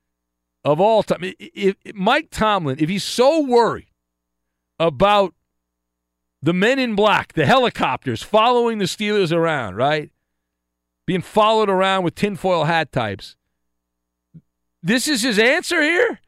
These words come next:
Th-, this, I mean, really? What, ki-, what, what is going on? Is there something I'm missing? And, and B, this is a hardcore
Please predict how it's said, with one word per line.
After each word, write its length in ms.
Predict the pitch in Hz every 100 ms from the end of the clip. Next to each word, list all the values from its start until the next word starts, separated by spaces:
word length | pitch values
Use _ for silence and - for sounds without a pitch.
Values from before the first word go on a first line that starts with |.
| _ _ _ _ _ -
Th-, 140 | 233 147
this, 260 | 254 233
I 60 | -
mean, 120 | 220
really? 480 | 214 349 415 381 240 _
What, 160 | - 285
ki-, 120 | -
what, 180 | 302 370
what 120 | 349
is 60 | 415
going 280 | - 269 208
on? 200 | 156 113
Is 140 | 175
there 120 | 226
something 280 | 262 311 320
I'm 200 | 285 233
missing? 440 | 190 196 196 185 156 _ _ _ _ _ _ _ _ _ _ _ _ _ _ -
And, 160 | 196 226
and 200 | 240 254
B, 520 | 349 349 240 196 165 - _ _ _ _ _ _ _ -
this 200 | 269 277
is 160 | 311
a 140 | 330 175
hardcore 1080 | 110 - 262 262 196 165 202 185 139 73